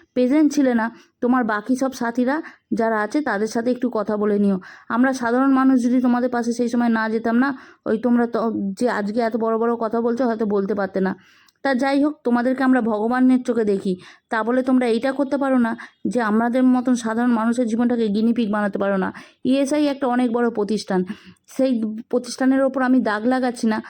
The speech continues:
তবে হ্যাঁ, এই কথা বলবো যে ভুল তো কিছু হয়েছে।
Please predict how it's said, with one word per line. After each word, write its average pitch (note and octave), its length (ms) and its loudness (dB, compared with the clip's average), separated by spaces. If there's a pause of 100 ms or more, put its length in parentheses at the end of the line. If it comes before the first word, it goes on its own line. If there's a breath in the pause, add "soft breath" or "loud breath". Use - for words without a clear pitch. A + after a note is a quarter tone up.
(260 loud breath)
তবে B3 240 0
হ্যাঁ, G#3 240 0 (260 loud breath)
এই A#3 220 0
কথা C4+ 260 0
বলবো A#3+ 420 2 (240 loud breath)
যে G#3+ 120 0
ভুল A3 300 0
তো B3+ 120 0
কিছু B3+ 260 0
হয়েছে। F#3+ 500 0